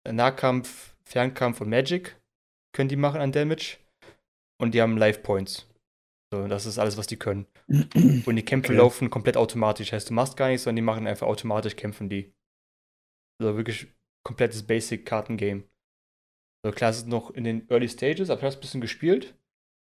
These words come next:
Speaker 1: Natürlich jetzt noch keinen Gewinn gemacht, weil ich noch keine krassen Karten gezogen habe, also ein paar sechs, sieben Cent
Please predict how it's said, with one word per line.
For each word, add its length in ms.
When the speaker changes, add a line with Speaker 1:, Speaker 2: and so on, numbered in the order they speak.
Speaker 1:
Natürlich 200
jetzt 100
noch 120
keinen 220
Gewinn 220
gemacht, 180
weil 80
ich 100
noch 100
keine 240
krassen 300
Karten 240
gezogen 380
habe, 140
also 160
ein 100
paar 340
sechs, 240
sieben 180
Cent 380